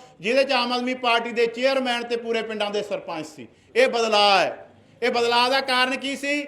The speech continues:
ਕਿ ਉੱਥੇ ਉਹ ਕਹਿੰਦੇ ਆ ਕਿ ਅਸੀਂ ਜ਼ੁਲਮ ਕਰਨਾ ਹੈ, ਅਸੀਂ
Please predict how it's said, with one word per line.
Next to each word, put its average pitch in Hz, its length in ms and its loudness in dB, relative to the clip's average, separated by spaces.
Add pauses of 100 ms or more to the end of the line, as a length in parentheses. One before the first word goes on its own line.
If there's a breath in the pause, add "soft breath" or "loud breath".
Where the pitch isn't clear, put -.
(200 loud breath)
ਕਿ 254 80 0
ਉੱਥੇ 262 720 6
ਉਹ 247 120 -6
ਕਹਿੰਦੇ 269 340 0
ਆ 269 80 2
ਕਿ 262 200 -2
ਅਸੀਂ 247 220 -6
ਜ਼ੁਲਮ 214 300 -2
ਕਰਨਾ 247 480 0
ਹੈ, 233 80 -8 (380 loud breath)
ਅਸੀਂ 247 440 -2